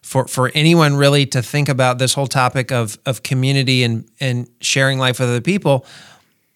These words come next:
What I discovered when I read this book is,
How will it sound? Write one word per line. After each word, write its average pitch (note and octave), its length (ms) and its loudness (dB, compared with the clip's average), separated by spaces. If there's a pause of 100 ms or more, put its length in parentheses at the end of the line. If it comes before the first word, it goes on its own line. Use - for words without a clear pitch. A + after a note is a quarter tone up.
(440)
What C3+ 160 4
I D3+ 140 4
discovered F3+ 500 2
when C3+ 100 2
I C3 40 4
read C3+ 200 2
this C#3+ 140 0
book A#3+ 240 -4
is, B2+ 320 0